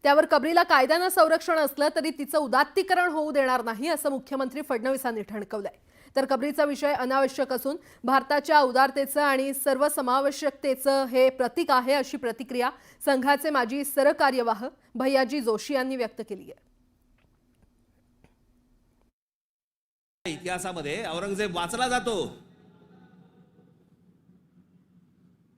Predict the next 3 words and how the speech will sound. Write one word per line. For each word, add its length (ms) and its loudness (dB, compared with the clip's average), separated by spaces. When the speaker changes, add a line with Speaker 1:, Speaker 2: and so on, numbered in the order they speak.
Speaker 2:
अभ्यास 440 -2
केला 200 0
जातो 500 -4